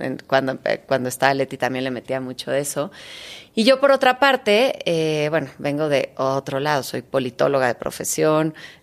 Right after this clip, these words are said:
este, luego me, me dediqué unos años al periodismo, luego ya entré a temas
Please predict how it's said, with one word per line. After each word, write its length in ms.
este, 720
luego 440
me, 160
me 180
dediqué 540
unos 280
años 220
al 120
periodismo, 760
luego 300
ya 100
entré 200
a 80
temas 420